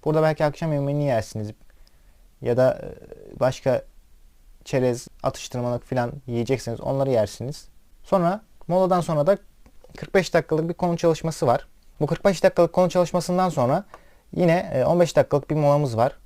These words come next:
On beş dakikalık moladan sonra da yine bir saatlik bir soru çözüm kısmı var. Soru çözüm kısmında da, e, yeni nesilleri mesela özellikle öğleden sonra yapabilirsiniz. Hani öğleden önce zihniniz daha tam açık değil, yeni kalktınız, e, tam enerjik olamıyorsunuz. Öğleden sonra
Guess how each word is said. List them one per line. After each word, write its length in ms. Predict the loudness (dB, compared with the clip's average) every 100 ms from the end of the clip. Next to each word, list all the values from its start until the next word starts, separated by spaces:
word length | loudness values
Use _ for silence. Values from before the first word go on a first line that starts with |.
| -4
On 120 | 0
beş 160 | 2 2
dakikalık 300 | 0 0 0
moladan 260 | 0 2
sonra 260 | 2 0 0
da 60 | 2
yine 280 | 2 0 0
bir 60 | -2
saatlik 460 | 2 2 2 -4
bir 80 | -2
soru 240 | 0 0 0
çözüm 360 | 0 -2 -4 -6 -16 -20 _ _ _ -8
kısmı 320 | -8 -4 -4
var. 260 | -4 -6 _ _ _ _ _
Soru 160 | 2 4
çözüm 280 | 2 -2 -2
kısmında 380 | -4 0 2
da, 240 | 4 4 2 -6
e, 1000 | -4 0 0 0 -2 -4 -6 -6 -4 -2
yeni 200 | 0 0
nesilleri 480 | -2 0 2 4
mesela 360 | 2 2 0 2
özellikle 500 | 4 4 4 2 2
öğleden 340 | 2 4 2
sonra 200 | 2 -2
yapabilirsiniz. 640 | -2 -2 -4 -6 -10 -10 -6
Hani 200 | -6 -4 2
öğleden 340 | 4 6 2
önce 320 | 0 2 2
zihniniz 460 | 0 -4 -2 -4 0
daha 240 | 2 2 0 _ -20 -6
tam 160 | -2
açık 320 | -2 -4 -4
değil, 220 | -2 -2 -4 -12 -20 -20 -20 _ -20 _
yeni 300 | -6 -2 0
kalktınız, 600 | 4 2 2 -4 -4 -6 -12
e, 120 | -14
tam 220 | -8 -6
enerjik 340 | -2 -2 -2 0
olamıyorsunuz. 560 | 0 0 -4 -4 -8 -2
Öğleden 340 | 0 2 2
sonra 380 | 0 -2 -2 -4